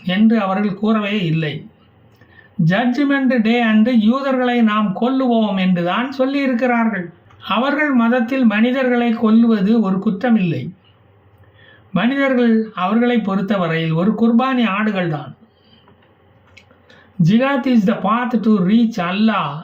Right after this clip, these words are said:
and to hug seventy-two virgin ladies" என்று அவர்களுக்கு பாடம் கற்பிக்கப்பட்டது. யூதர்களை கொல்லுவதுதான் அல்லாஹ் அவர்களுக்கு இட்ட ஜட்ஜ்மெண்ட் டே கட்டளையாம்.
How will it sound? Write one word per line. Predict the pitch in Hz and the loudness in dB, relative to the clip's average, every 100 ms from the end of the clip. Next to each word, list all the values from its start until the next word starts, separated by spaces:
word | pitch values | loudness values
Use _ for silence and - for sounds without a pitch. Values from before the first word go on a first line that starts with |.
| - - | -14 -4
and | 220 226 220 | 0 2 2
to | 214 | 0
hug | 190 180 214 226 208 202 - | 0 -2 0 2 0 -2 -4
seventy-two | 208 220 226 208 202 190 | -2 0 2 0 -2 0
virgin | 185 208 233 | 0 2 2
ladies" | 196 185 190 175 - - _ - - _ | 2 0 0 -2 -4 -12 _ -20 -20 _
என்று | 208 214 226 214 196 190 | -2 4 4 4 0 -2
அவர்களுக்கு | 180 202 196 175 - 190 160 151 | -2 -2 -4 -4 -4 -4 -2 -4
பாடம் | 190 214 240 240 220 | -4 -2 0 0 0
கற்பிக்கப்பட்டது. | 180 - 226 233 202 180 135 143 - _ _ _ _ _ _ - _ - | -2 -2 -2 -2 -4 -6 -8 -10 -20 _ _ _ _ _ _ -20 _ 0
யூதர்களை | 247 277 269 240 233 - | 0 2 0 0 0 0
கொல்லுவதுதான் | 220 220 233 214 196 185 208 240 240 214 170 | 2 4 4 2 0 0 0 2 2 2 0
அல்லாஹ் | 202 208 202 | -2 -2 -2
அவர்களுக்கு | 185 190 180 170 170 | -2 -2 -2 -2 -2
இட்ட | 170 175 190 165 160 | -2 -4 -4 -2 0
ஜட்ஜ்மெண்ட் | 156 214 220 247 240 220 | 2 2 2 2 4 4
டே | 196 196 | 2 -2
கட்டளையாம். | 185 170 160 202 160 139 | -4 -4 -4 -4 -4 -6